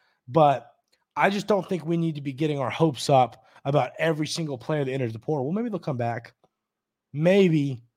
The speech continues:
but I don't love the chances of that happening. So,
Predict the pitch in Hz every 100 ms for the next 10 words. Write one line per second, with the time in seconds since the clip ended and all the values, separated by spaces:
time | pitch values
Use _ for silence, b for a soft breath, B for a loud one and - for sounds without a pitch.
0 | _ 117 135 127 - _ 131 143 131 127
1 | 131 143 135 135 120 113 - b b b
2 | b b b _ _ _ _ _ _ -
3 | - 127 151 147 - 104 - - 127 117
4 | 113 117 110 - 69 - 147 127 113 117